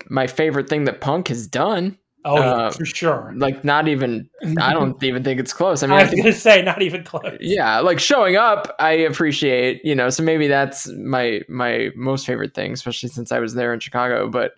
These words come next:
Speaker 1: um, yeah, definitely his best match. I, you know, Punk building up the young guys and asking for their best is not nearly as good as C M Punk giving his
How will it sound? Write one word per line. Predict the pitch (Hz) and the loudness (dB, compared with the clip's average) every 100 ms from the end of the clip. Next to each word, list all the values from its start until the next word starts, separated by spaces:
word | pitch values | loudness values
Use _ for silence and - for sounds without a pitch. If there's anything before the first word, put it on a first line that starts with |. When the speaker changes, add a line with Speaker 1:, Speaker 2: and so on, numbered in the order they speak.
| - - - - - | -18 -20 -20 -16 -6
Speaker 1:
um, | 131 113 80 76 82 - | -2 0 -2 -2 -8 -8
yeah, | 123 135 107 95 | -2 0 0 -4
definitely | 110 139 139 131 | -4 -4 -2 -2
his | 127 | -2
best | - 123 - | -4 -6 -4
match. | 123 120 117 - - - _ _ _ _ - _ - _ _ - - | -2 -2 -4 -8 -12 -20 _ _ _ _ -20 _ -20 _ _ -14 -2
I, | 135 | -2
you | - 127 147 | 0 -2 0
know, | 117 113 | 0 -2
Punk | - 185 185 - _ _ _ _ | -4 -2 -2 -6 _ _ _ _
building | 160 160 156 | 0 2 2
up | 160 - | -2 -2
the | 123 | 0
young | 117 139 | 2 2
guys | 147 156 160 160 - - | 2 2 2 0 -2 -4
and | 131 120 73 | -4 -4 -4
asking | 127 131 - 135 127 | -2 -2 -2 -2 -2
for | 131 | -2
their | 120 123 | 0 0
best | 139 147 147 - - - - | 2 0 0 -4 -10 -16 -6
is | 127 131 | -4 -2
not | 127 123 104 | -2 -2 -2
nearly | 139 156 160 143 127 | 0 2 2 2 2
as | 120 | 0
good | 120 127 | 0 0
as | 120 120 - | 0 -2 -4
C | 131 | -2
M | 123 113 | -2 -4
Punk | 123 120 - | -6 -6 -4
giving | 135 - 110 | -4 -2 -6
his | 120 107 - - - | -4 -4 -6 -12 -16